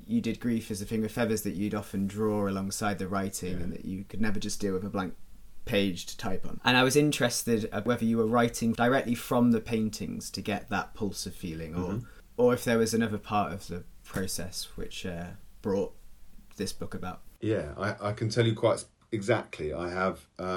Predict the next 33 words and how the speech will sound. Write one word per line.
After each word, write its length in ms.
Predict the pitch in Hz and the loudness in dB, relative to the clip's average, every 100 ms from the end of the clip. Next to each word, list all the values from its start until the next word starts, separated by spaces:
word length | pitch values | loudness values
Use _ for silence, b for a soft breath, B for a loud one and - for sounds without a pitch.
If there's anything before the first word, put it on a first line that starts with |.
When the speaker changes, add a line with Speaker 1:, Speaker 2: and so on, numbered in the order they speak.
| 92 92 | -2 -2
Speaker 2:
uh, 120 | 98 | -4
this 300 | 90 101 - | -4 -4 -6
wall 320 | 117 120 120 | 2 8 10
in 120 | 117 107 | 8 6
front 200 | 113 107 | 0 -2
of 60 | |
me 180 | 101 98 | -2 -2
here 200 | 98 98 | 0 2
is, 200 | 92 85 - | 2 -2 -6
is 180 | 92 | -4
all 180 | 90 90 | 2 0
postcards 600 | 87 90 82 - 82 78 | 0 -2 -4 -2 -2 -2
and 240 | 82 78 76 | -6 -8 -8
images. 420 | 85 82 76 76 | -6 -6 -6 -8
For 160 | - 92 | -4 2
whatever 340 | 90 92 90 | 2 2 0
I'm 120 | 82 80 | -2 -2
working 320 | 80 73 78 | -4 -4 -10
on, 80 | 73 | -8
it's 120 | 67 | -8
just 200 | 80 - | -10 -6
covered 280 | 85 78 73 | -6 -6 -6
in 280 | 73 71 69 | -6 -10 -12
pictures. 480 | - 76 - 78 - - B B B B B B B B - | -8 -8 -6 -10 -10 -18 B B B B B B B B -2
I 120 | 101 | 6
had 140 | 113 | 8
a 60 | 113 | 8
notebook 500 | 113 117 113 110 104 | 8 8 8 6 4
where 200 | 101 98 | 6 8
I 80 | 95 | 6
was 160 | 95 | 6
writing 340 | 95 95 92 90 | 2 2 0 -2
down 600 | 92 92 87 87 87 | 0 0 0 0 -2